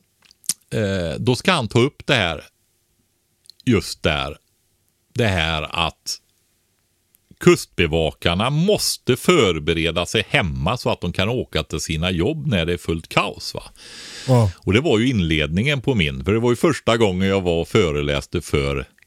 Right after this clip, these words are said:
Speaker 1: folk som är ditkommenderade. Alla
Speaker 2: Just det.
Speaker 1: andra kommer ju frivilligt, så jag tänkte jag får trycka in den här på-knappen med en gång då. Så jag sa ju det att syftet med den här föreläsningen, det är att när ni kommer hem nu,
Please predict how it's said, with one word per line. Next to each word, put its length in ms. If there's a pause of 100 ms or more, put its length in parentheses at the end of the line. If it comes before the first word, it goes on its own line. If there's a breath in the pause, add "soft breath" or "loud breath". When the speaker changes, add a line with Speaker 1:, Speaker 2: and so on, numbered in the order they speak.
(380)
Speaker 1:
folk 340
som 180
är 60
ditkommenderade. 1400 (460)
Alla 280
Speaker 2:
Just 120
det. 60
Speaker 1:
andra 140
kommer 320
ju 80
frivilligt, 640
så 60
jag 140
tänkte 320
jag 120
får 80
trycka 460
in 200
den 140
här 240
på-knappen 800
med 160
en 120
gång 320
då. 420 (240)
Så 140
jag 120
sa 260
ju 60
det 140
att 320 (1500 loud breath)
syftet 600
med 200
den 140
här 120
föreläsningen, 840
det 120
är 80
att 140
när 100
ni 140
kommer 300
hem 400
nu, 240